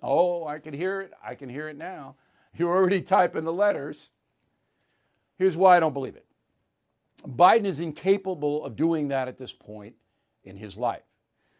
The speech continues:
The day that he took office, he overturned everything Trump did with executive orders. You all know that. One of them was the Remain in Mexico policy, where if you applied for asylum, you had to wait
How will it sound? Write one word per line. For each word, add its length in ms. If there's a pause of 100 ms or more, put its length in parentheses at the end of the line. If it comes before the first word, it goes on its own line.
(400)
The 100
day 300
that 160
he 160
took 240
office, 640 (580)
he 180
overturned 760
everything 600
Trump 340
did 220 (960)
with 180
executive 560
orders. 340 (120)
You 160
all 100
know 240
that. 140 (340)
One 260
of 100
them 200
was 540 (600)
the 140
Remain 400
in 140
Mexico 440
policy, 460
where 240
if 140
you 200
applied 400
for 120
asylum, 420
you 80
had 180
to 60
wait 380